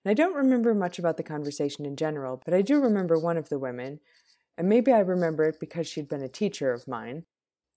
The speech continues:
And what on earth were they talking about that caused her to say this? But anyway, she said, "They just want to go for the nipples, and the kid's been at my nipples all day for nursing, so I'm like,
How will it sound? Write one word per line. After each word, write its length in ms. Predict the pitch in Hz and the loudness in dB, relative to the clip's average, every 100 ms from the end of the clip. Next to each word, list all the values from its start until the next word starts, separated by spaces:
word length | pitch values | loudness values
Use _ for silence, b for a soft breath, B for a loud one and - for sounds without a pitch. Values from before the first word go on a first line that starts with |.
| _ | _
And 240 | 196 202 190 | -2 0 0
what 220 | 277 349 | -2 -2
on 100 | 208 - | -4 0
earth 240 | 208 190 | 0 0
were 80 | 202 | 4
they 140 | 220 | 4
talking 460 | 220 170 180 - 208 | 4 -2 -4 0 -2
about 280 | 151 139 147 | 0 -4 -4
that 160 | 151 | -6
caused 380 | - 185 190 - | -4 -4 -4 -4
her 80 | 165 | -6
to 100 | 147 | -6
say 240 | - 233 | 0 0
this? 180 | 165 143 | 2 -2
But 200 | - - - | -4 -6 0
anyway, 420 | 254 285 175 147 | 2 4 2 0
she 180 | 147 170 | -2 -6
said, 480 | - 196 175 151 - B B B | -4 -4 -4 -6 -10 B B B
"They 120 | 247 | 8
just 380 | 269 339 302 - | 8 4 0 0
want 180 | 220 214 | 0 0
to 60 | 190 | 2
go 240 | 180 180 | 4 4
for 160 | 175 156 | 2 -2
the 100 | 151 | 0
nipples, 560 | 165 277 - 127 127 | 0 -2 0 0 0
and 100 | 156 | -2
the 80 | 147 | -4
kid's 300 | - 220 226 | 0 0 2
been 160 | 202 190 | -2 -2
at 140 | 156 | -2
my 140 | 147 | -4
nipples 440 | 143 156 165 175 156 | -4 -4 2 2 2
all 160 | 156 | -2
day 160 | 156 170 | 0 -2
for 160 | 170 147 | -2 -4
nursing, 500 | 147 214 220 160 143 | -2 -2 -2 -4 -4
so 140 | - | -8
I'm 160 | 180 143 | -6 -6
like, 220 | 127 | -8